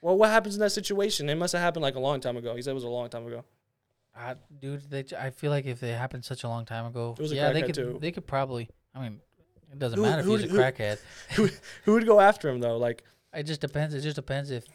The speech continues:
Speaker 2: they
Speaker 1: would it be the government? But, like, like, let's say this crackhead did not have family or nothing like that, you know? Like,
Speaker 2: Okay.
Speaker 1: he just, like, lived on the streets and not
Speaker 2: Right.
Speaker 1: many, he didn't have communication. He didn't
Speaker 2: Uh,
Speaker 1: talk to no one.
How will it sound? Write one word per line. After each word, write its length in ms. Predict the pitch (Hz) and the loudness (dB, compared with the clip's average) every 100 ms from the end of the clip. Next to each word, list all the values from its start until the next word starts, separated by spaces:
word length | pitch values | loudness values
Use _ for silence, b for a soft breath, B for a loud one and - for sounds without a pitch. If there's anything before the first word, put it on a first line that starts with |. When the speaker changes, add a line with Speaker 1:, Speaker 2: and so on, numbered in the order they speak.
| - | -18
Speaker 2:
they 560 | 131 123 123 120 117 143 | -6 -2 -2 -2 -4 -2
Speaker 1:
would 100 | 135 | 0
it 40 | |
be 60 | 135 | 2
the 100 | 135 | 4
government? 520 | 135 139 180 202 - | 4 4 2 -2 0
But, 120 | 151 | 2
like, 140 | 139 127 | 2 0
like, 240 | 143 139 | -2 2
let's 180 | 147 147 | 2 0
say 80 | 160 | -2
this 100 | 151 | -2
crackhead 360 | 160 143 143 | 0 2 0
did 80 | 131 | -2
not 180 | 127 127 | -2 0
have 240 | 131 127 - - - 147 131 127 | 0 -2 -4 -18 -20 -20 -20 -8
family 400 | 139 131 123 120 | -4 -4 -4 -6
or 80 | 117 | -6
nothing 300 | 117 - 120 | -8 -10 -12
like 160 | 113 | -10
that, 180 | 120 110 | -10 -10
you 100 | 117 | -8
know? 140 | 120 120 | -6 -4
Like, 140 | 120 | -4
Speaker 2:
Okay. 100 | 135 | -4
Speaker 1:
he 40 | |
just, 120 | 131 131 | -4 -4
like, 140 | 120 | -4
lived 360 | 127 127 127 123 | -6 -4 -4 -4
on 80 | 120 | -6
the 60 | |
streets 360 | 117 - 123 - | -6 -6 -6 -8
and 220 | 117 117 | -12 -10
not 100 | 120 123 | -6 -4
Speaker 2:
Right. 80 | |
Speaker 1:
many, 160 | 131 127 | -4 -6
he 120 | 143 | -6
didn't 140 | 156 143 | -4 -2
have 120 | 139 | -4
communication. 600 | 147 135 127 131 127 127 | -4 -8 -6 -6 -4 -6
He 60 | 127 | -6
didn't 180 | 123 127 | -4 -2
Speaker 2:
Uh, 40 | |
Speaker 1:
talk 100 | 127 | -2
to 60 | 123 | -4
no 120 | 120 | -8
one. 180 | 113 113 | -8 -12